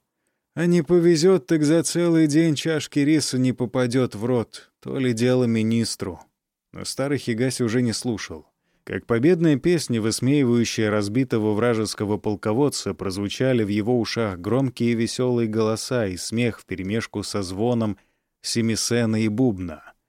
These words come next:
Старый Хигаси закусил губу. Зачем он приехал в Токио? При этой мысли ему на мгновение представилось его скромное жилище в Коэю.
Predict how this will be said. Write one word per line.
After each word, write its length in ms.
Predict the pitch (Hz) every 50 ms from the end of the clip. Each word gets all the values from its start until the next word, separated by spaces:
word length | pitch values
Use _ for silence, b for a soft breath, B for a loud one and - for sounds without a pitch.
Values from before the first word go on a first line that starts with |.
| _ _ _ _
Старый 420 | - - - 113 107 104 104 101
Хигаси 540 | 90 - - 101 92 107 107 101 98 - 107
закусил 540 | 98 92 104 95 - 110 95 - - 104 101
губу. 420 | 95 107 117 110 95 98 82 - - _ _ _ _ _ _ _ _ _ _ _ _
Зачем 560 | - 80 82 98 95 - - - 113 127 147
он 100 | 143 120
приехал 500 | - - 117 123 135 131 120 - - 120
в 120 | 107 - -
Токио? 520 | - 147 135 110 - - - 90 78 - - - - _ _ _ _ _ _ _ _ _ _
При 160 | - - 175
этой 180 | 185 - - 139
мысли 380 | 135 160 185 170 - - 117 117
ему 360 | 110 107 107 123 139 143 131
на 120 | 120 113
мгновение 720 | 110 107 107 107 110 110 113 131 139 135 123 113 107 101 95
представилось 920 | 85 101 104 - - - - 123 123 127 117 113 107 107 107 - - -
его 260 | 95 95 92 107 117
скромное 560 | 104 - - 113 113 120 123 120 113 110 107
жилище 540 | 98 90 104 104 104 117 110 - - - 107
в 80 | 95 -
Коэю. 720 | _ - 131 127 110 98 90 85 80 80 82 78 73